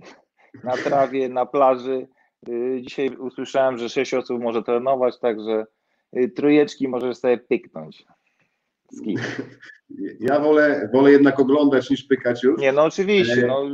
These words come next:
Speaker 1: z-, jest jeszcze jedna sprawa, o której zapomnieliśmy, y, czyli F I V B, szanowne i zacne, bo, y, to też jest, y, jakby instytucja, organizacja, która nas też troszeczkę wstrzymuje, trzyma w szachu, żeby podać te daty, bo,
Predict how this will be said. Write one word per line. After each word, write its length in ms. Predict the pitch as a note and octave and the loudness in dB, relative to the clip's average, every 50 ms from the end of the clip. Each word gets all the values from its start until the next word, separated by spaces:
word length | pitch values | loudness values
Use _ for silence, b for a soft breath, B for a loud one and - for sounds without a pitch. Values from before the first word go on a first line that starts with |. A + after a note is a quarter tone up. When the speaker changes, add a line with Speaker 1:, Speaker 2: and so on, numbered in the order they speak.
| C#3 C3+ | -8 -10
Speaker 1:
z-, 260 | B2 B2 C3+ D#3+ - _ - - | -12 -10 -10 -10 -10 _ -16 -12
jest 240 | - C3+ D3 D#3+ - | -6 -2 -2 0 2
jeszcze 240 | F3+ E3+ - - F3 | 0 0 2 0 0
jedna 220 | F3 F3 E3+ E3 | 2 2 2 0
sprawa, 300 | D#3 - - D#3 D#3+ D#3+ | -2 0 -2 0 0 0
o 80 | D#3 D3 | 0 -2
której 200 | - D#3 D#3+ C#3+ | -2 -4 -4 -2
zapomnieliśmy, 680 | C#3+ D3+ D3+ D#3 D3+ D3+ D3 D3 D3 C#3+ - - D3 C#3+ C#3+ C#3 - - - | -4 -4 -6 -6 -8 -6 -6 -6 -6 -6 -8 -8 -10 -10 -10 -10 -10 -8 -6
y, 640 | C3 C3 C3 C3 B2+ B2 A#2+ - - - - - _ | -4 -2 -2 -2 -4 -6 -10 -12 -16 -16 -16 -18 _
czyli 240 | - - B2+ C3 - | -12 -8 -6 -2 -2
F 140 | D3 - | -2 -2
I 60 | C3+ C3 | -4 -2
V 200 | - C#3+ C#3+ C#3+ | 0 2 2 4
B, 360 | C3 C#3 B2 G2 - - - _ _ _ _ _ _ _ _ _ _ _ _ _ _ _ _ | 4 4 2 2 2 -2 -10 _ _ _ _ _ _ _ _ _ _ _ _ _ _ _ _
szanowne 600 | - - - A2+ A2+ A2+ A2 G#2+ G2+ G#2 G#2+ G#2+ | -14 -6 -6 -4 -2 -2 -2 -2 -2 -4 -4 -4
i 60 | G#2 | -4
zacne, 460 | G2+ G#2 F#2+ F2+ - - - D#2 F2 F#2+ | -4 -2 -4 -4 -6 -10 -14 -14 -12 -8
bo, 480 | F#2+ G#2 G2+ G#2+ G#2 - G1+ - - - G1+ G1+ G1+ G1+ G1+ - | -6 -4 -2 -2 -2 -4 -6 -10 -12 -12 -12 -12 -12 -12 -14 -16
y, 40 | - - - | -18 -12 -4
to 140 | - C3+ C3 | -4 -4 0
też 300 | - E3 D#3 D3 - - | 0 0 0 0 -2 -4
jest, 320 | C#3 C3 - _ _ - | -4 -4 -6 _ _ -4
y, 520 | B2 A#2+ A#2 A#2 A2+ A2+ A2+ A2 G#2 G#2+ A2 | -2 0 0 0 0 0 0 0 0 0 -2
jakby 360 | A2+ A2 G#2+ G#2 A2 A2+ A2 | -2 -2 -4 -4 -4 -2 -2
instytucja, 880 | G#2 A2 A#2 - - B2 A2 - B2 A2+ - - - A2+ A2 A2 A2 A2 - _ _ _ _ _ _ _ - | -2 -4 -6 -6 -8 -8 -8 -6 -10 -10 -8 -4 -2 0 2 2 0 -2 -4 _ _ _ _ _ _ _ -8
organizacja, 600 | A#2 A2+ A2+ A#2+ A#2+ A2+ A#2+ B2+ B2+ B2 C3 A#2 | -6 -4 -2 -2 -2 0 0 0 0 0 -2 -4
która 260 | A2 - - A#2 A#2+ | -4 -4 -2 -2 -2
nas 300 | A#2 A#2 A#2+ A#2+ A#2 - | 0 0 -2 -2 -4 -4
też 200 | - C3 B2 - | -6 -8 -8 -8
troszeczkę 440 | - A2+ G#2+ - A2+ G#2 - - G#2+ | -12 -16 -10 -10 -10 -10 -6 -8 -8
wstrzymuje, 560 | G#2 - - - - G#2+ G#2 G2 G2 F#2+ F#2+ | -8 -8 -14 -10 -8 -6 -4 -4 -2 -4 -4
trzyma 280 | F#2 - A2 A2 A2 G#2+ | -4 -4 -4 -2 -2 -2
w 120 | - - | -2 -2
szachu, 340 | - C3+ C3 B2+ - - A#2 | 0 0 0 0 -2 -6 -8
żeby 320 | G2 G#2+ G#2 G2 G2 G#2 F#2+ | -4 -4 -4 -4 -4 -6 -6
podać 300 | - G#2+ G#2 G2+ G2 - - | -4 -6 -4 -4 -6 -6 -6
te 80 | A2 | -4
daty, 320 | G2+ G#2 A2 G#2+ - G#2+ G2 | 0 0 0 0 0 -4 -4
bo, 300 | F#2 G2+ G2 F#2 _ | -2 -2 -2 -2 _